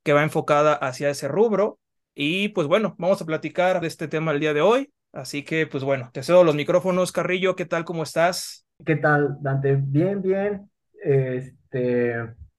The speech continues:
Speaker 2: pues aquí muy agradecido porque me tomaras en cuenta para charlar un poquito acerca de este tema. Y pues bueno, con, con todo el gusto del mundo de, de platicar, pues, de lo que sé, de lo que me apasiona.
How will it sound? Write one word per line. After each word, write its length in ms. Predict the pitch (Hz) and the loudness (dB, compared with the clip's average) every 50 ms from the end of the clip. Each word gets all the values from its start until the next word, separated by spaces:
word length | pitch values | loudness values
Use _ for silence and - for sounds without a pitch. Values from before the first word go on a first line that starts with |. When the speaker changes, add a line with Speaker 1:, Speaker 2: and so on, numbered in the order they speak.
| _ _ _ | _ _ _
Speaker 2:
pues 180 | - 135 135 139 | 2 2 4 4
aquí 300 | 135 139 175 175 175 175 | 4 4 4 4 4 6
muy 420 | 175 170 175 175 175 165 165 147 147 | 6 4 4 4 4 4 2 0 -2
agradecido 640 | 135 135 131 127 123 120 123 147 147 147 143 143 135 | -2 0 0 0 -2 -2 -2 0 0 0 0 -2 -4
porque 480 | 113 113 - - 117 113 110 107 - - | -8 -12 -10 -8 -6 -6 -6 -6 -8 -8
me 200 | 120 117 113 110 | -10 -8 -8 -8
tomaras 400 | 110 - 123 135 139 139 139 139 | -6 -4 0 2 4 4 4 2
en 100 | 135 110 | 0 0
cuenta 480 | - 135 135 135 135 117 113 - - _ _ _ _ _ _ - | 2 4 4 4 4 2 -2 -2 -6 _ _ _ _ _ _ -10
para 320 | 110 110 107 107 104 101 | -8 -6 -4 -4 -6 -4
charlar 380 | - 123 117 117 127 127 127 127 | -4 -4 -2 0 2 2 2 4
un 120 | 135 135 | 2 0
poquito 480 | 139 - - 143 123 - - 123 113 110 | 0 -2 -4 -6 -6 -6 -4 -6 -6 -6
acerca 460 | 107 104 - 120 117 117 - 120 113 | -8 -8 -8 -10 -10 -8 -8 -8 -6
de 260 | 104 98 95 90 - _ _ _ _ - | -6 -8 -10 -12 -14 _ _ _ _ -4
este 800 | - 110 107 110 - - 117 110 107 101 101 98 98 95 98 - | -4 -4 -4 -4 -6 -4 -2 -2 -2 -2 -2 -4 -6 -6 -8 -2
tema. 480 | - 127 127 131 139 139 139 - - - _ _ _ _ _ _ _ - - | 0 2 2 4 2 0 0 -2 -8 -18 _ _ _ _ _ _ _ -2 0
Y 80 | 139 | 0
pues 180 | 135 139 135 135 | 4 4 4 4
bueno, 460 | 139 139 135 123 117 117 - - _ _ _ _ _ | 6 4 4 4 2 -2 -6 -12 _ _ _ _ _
con, 600 | - 120 117 120 120 120 117 120 117 110 107 - | -10 -8 -6 -6 -6 -4 -6 -6 -6 -8 -10 -6
con 200 | - 117 113 113 | -6 -6 -2 2
todo 220 | 139 139 143 139 | 4 6 6 6
el 100 | 135 127 | 6 4
gusto 280 | 123 123 123 - 139 127 | 2 -2 -2 0 0 0
del 220 | 113 110 107 107 | 0 0 -2 -4
mundo 320 | 110 113 117 113 110 104 101 | -6 -10 -8 -6 -6 -4 -4
de, 180 | 98 95 - - - | -4 -6 -8 -10 -10
de 340 | 104 101 98 95 92 90 - - | -10 -8 -8 -8 -8 -10 -10 -6
platicar, 640 | 113 104 107 - 101 101 131 123 123 123 123 139 139 - _ _ _ | -6 -4 -4 -6 -8 0 2 2 4 4 2 -2 -4 -12 _ _ _
pues, 160 | - 123 120 | -12 -10 -4
de 100 | 117 123 | -4 -2
lo 160 | 117 120 110 - | -2 -2 -2 -2
que 140 | - 107 | -2 -2
sé, 420 | - - 147 147 151 165 165 165 - | 0 4 4 6 6 6 4 2 0
de 140 | 143 127 120 | 0 0 0
lo 120 | 113 107 | -2 -2
que 120 | - 117 | -4 -4
me 100 | 110 104 | -4 -4
apasiona. 800 | 98 - - 104 98 - 139 139 143 143 143 143 151 - - | -4 -2 -2 -4 0 4 6 8 8 8 8 6 4 2 -4